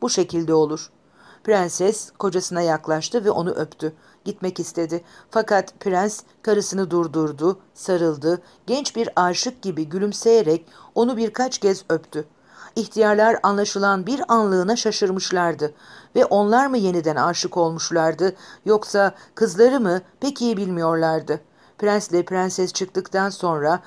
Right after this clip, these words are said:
Levin nişanlısının yanına geldi ve elini tuttu. Artık kendisine hakim olabiliyor, konuşabiliyordu. Kitty'ye söylemesi gereken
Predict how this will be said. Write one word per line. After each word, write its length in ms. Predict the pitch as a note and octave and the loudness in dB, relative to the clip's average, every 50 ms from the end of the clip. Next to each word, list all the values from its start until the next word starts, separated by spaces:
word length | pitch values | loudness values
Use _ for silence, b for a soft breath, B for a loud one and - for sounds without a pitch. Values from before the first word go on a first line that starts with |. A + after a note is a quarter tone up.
| B B B B B | B B B B B
Levin 360 | A3 C#4 C4+ B3+ B3+ A#3 G#3 G#3 | -2 -2 0 0 -2 -2 -2 -4
nişanlısının 640 | F#3+ - A3 G#3+ G#3 G#3 G#3 G3+ - G#3 A3 G#3+ | -2 0 0 2 2 2 0 0 -2 -4 -2 0
yanına 300 | G3+ F#3+ F#3 F3+ F3+ F#3 | 0 0 0 0 -2 -2
geldi 420 | F3 D#3+ E3+ D#3+ D#3 E3 E3 D3+ - | -2 0 0 0 0 0 0 2 4
ve 40 | A3 | 4
elini 300 | F#3 F3 F3 F3 E3 D#3 | 4 4 2 -2 -6 -6
tuttu. 400 | D#3+ D#3 D3+ - - E3+ D#3+ - B B B B B B B B | -6 -8 -8 -6 -6 -6 -6 -6 B B B B B B B B
Artık 420 | F#3+ G3+ G#3 G3+ - F3+ F3+ - | 0 0 0 0 -2 -6 -4 -4
kendisine 480 | - G3 F#3+ F#3 F3+ E3 - - F#3+ G3 | -4 -4 -2 -2 -4 -6 -6 -6 -6 -4
hakim 380 | F3+ F3+ F#3 F3+ F3+ - F#3 F#3 | 0 0 0 0 0 -2 -2 0
olabiliyor, 680 | F3 F3 F3 E3 F3 F3+ E3+ E3 D3 D3+ E3+ F#3 - b b b b b b | 2 2 2 0 0 -2 -2 0 2 2 2 2 -2 b b b b b b
konuşabiliyordu. 1000 | - G3+ F#3 F3 - - F3+ E3 F3 E3 E3 D#3+ D#3 D#3 D#3 D3 C#3+ D#3+ D#3+ - b b b b b b b b - | -4 -4 -4 -2 -2 -2 -2 -2 -2 0 0 2 2 0 0 -2 -4 -6 -6 -8 b b b b b b b b -10
Kitty'ye 340 | - C4 - - A#3+ A3 G3+ | -10 -8 -4 0 2 2 2
söylemesi 540 | G3+ - G3 F#3 F#3 F#3 F#3+ F#3 - A3+ F3+ | 2 2 2 2 2 2 0 -2 -4 -2 0
gereken 480 | F3 E3+ D#3+ D#3+ D#3 - D#3+ E3+ F3+ | 2 2 2 2 0 -2 -4 -4 -4